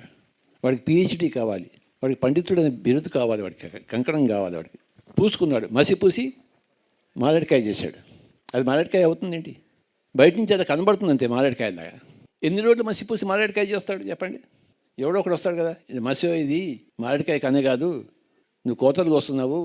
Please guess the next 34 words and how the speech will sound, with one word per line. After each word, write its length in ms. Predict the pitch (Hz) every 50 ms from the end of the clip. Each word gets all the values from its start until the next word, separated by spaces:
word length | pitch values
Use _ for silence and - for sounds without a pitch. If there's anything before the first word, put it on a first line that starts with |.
| 135 110 110
నువ్వు 360 | - _ _ _ - 135 123
పాండిత్యం 460 | - - 117 135 147 170 170 - 180
ఉంది 120 | 165 156 139
కానీ 200 | 156 175 180 156
అసలు 220 | 123 - - 147
సరుకు 260 | 131 135 139 131 -
లేదు 240 | 135 127 123 117 110
నీది" 200 | 120 110 113 117
అని 120 | 117 117
చెప్పేసి 420 | 113 110 - 131 113 - 156 151 202 _ _ _ _ _ _ _ _ _ _ _ _ -
అది 100 | 131 135
బయటపడడానికి 540 | 123 123 139 160 180 175 185 165 175 165 156
ఎన్నో 160 | 147 147 175
రోజులు 180 | 185 175 170 156
పట్టదు. 280 | 127 135 120 117 - 76 _ _ _ _ _ _ _ _ _ -
అప్పుడు 200 | 139 139 - 180
ఏమవుతుందంటే 380 | 185 190 185 196 180 156 160 160
వాడు 180 | 156 139 135
ఏడుస్తూ 400 | 131 135 156 170 - - 180 151
బతుకుతాడు. 680 | 117 107 110 113 110 - - - - - - 85 - - - _ _ _ _ _ 117
నిజమే, 320 | 117 135 143 139 135 127 - _ _ _ _ _ _ _ _ -
నేను 140 | 113 120 123
ఊరికి 320 | 123 139 147 - - 147 123
షో 240 | - 135 139 139
ఆఫ్ 180 | 147 139 - -
చేశాను, 380 | 139 127 - 135 123 120 120 - - _ _ _ _ _ _ _ _ _ _ _ _ -
ఆడు 140 | 123 120 123
ఏడుస్తూ 360 | 120 135 160 151 - - 156
ఉంటున్నప్పుడు 580 | 139 127 113 127 117 113 110 110 113 113 120 - _ _ _ _ _ _ _ _ _ -
ఆ 60 | - 123
నాలుగో 340 | 117 113 117 135 147 165
స్టేజ్కి 280 | 147 - 156 135 107 113
వస్తాడు 240 | - - - - 73
అనమాట. 180 | - - -